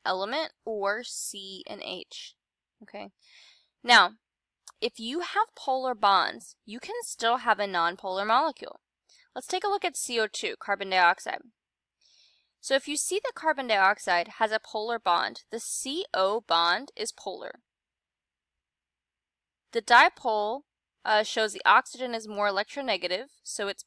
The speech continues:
pulling the electrons, leaving the carbon more positive. But we can see in this drawing that the dipoles are canceling out.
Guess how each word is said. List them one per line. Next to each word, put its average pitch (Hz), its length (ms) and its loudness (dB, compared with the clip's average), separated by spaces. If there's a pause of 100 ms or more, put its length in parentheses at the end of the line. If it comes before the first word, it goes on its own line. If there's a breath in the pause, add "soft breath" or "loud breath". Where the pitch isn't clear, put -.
pulling 214 300 -6
the 269 80 -6
electrons, 220 640 -2
leaving 214 300 -8
the 214 40 -8
carbon 190 440 0
more 185 140 -4
positive. 208 540 -2 (640)
But 240 140 2
we 262 80 -2
can 269 220 -10
see 320 320 -4
in 339 80 -2
this 277 180 -6
drawing 226 680 2 (340)
that 233 220 6 (260)
the 226 160 -4
dipoles 339 500 4
are 349 160 -8
canceling 220 800 -8
out. 311 360 -8